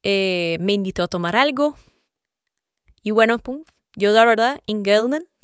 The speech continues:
pero desde entonces no hemos dejado de vernos, eh, ya estamos saliendo y, bueno, esa conexión va creciendo entre nosotros. Entonces, agradecidísima con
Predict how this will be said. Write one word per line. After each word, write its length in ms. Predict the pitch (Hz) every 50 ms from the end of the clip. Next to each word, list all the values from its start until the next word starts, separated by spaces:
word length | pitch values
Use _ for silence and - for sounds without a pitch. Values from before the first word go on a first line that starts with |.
| _ _ _ _ _ _ _ _ _ _ _
pero 360 | - 196 202 233 262 302 339 359 370 _ _
desde 340 | 220 196 190 185 175 180 185
entonces 480 | 185 165 202 208 220 220 302 302 - _ _ _ _ _
no 160 | 202 190 208
hemos 160 | 208 208 214
dejado 240 | 220 180 170 196 196
de 40 | 196
vernos, 460 | 180 196 208 220 247 277 302 311 - - - - _ - - _ - - _ _ _ _ _ _ _ _ _ _
eh, 500 | _ 190 185 185 180 175 170 160 160 156 147
ya 100 | 147 175
estamos 640 | 160 - - 175 170 170 175 175 185 185 185 175 -
saliendo 640 | - - - 165 156 160 165 170 175 165 202 240 269 - - _ _ _ _ _ _ _ _ _ _ _ _ _ _ _ _ _ _ _ _ _ _ _ _ _ _ _
y, 300 | - 196 190 196 202 208
bueno, 220 | 190 196 180 180
esa 160 | 175 - - -
conexión 460 | - 175 175 170 - - 170 160 151
va 80 | 151 147
creciendo 480 | - 160 147 - - 170 160 160 165
entre 200 | 175 185 - -
nosotros. 440 | 156 143 143 - 139 131 - - -
Entonces, 680 | 156 143 - - 147 143 135 - 156 151 175 - - - _ _ _ _ _ _ _ _ _ _
agradecidísima 840 | - 156 147 139 139 139 139 131 156 156 151 147 - - 185 185 185
con 420 | - - 156 147 147 147 147 -